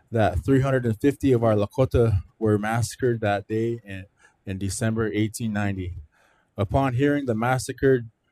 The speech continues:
General Nelson A. Miles said Wounded Knee was the most a-,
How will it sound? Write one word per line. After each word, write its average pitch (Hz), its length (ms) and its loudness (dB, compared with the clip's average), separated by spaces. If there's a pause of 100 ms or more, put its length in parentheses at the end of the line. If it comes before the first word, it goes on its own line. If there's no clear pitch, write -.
(120)
General 127 540 0 (120)
Nelson 117 480 0
A. 120 200 0
Miles 117 480 0
said 104 200 0 (240)
Wounded 120 300 0
Knee 123 160 -2
was 113 260 0
the 101 260 -2 (140)
most 120 360 -6 (420)
a-, - 200 -10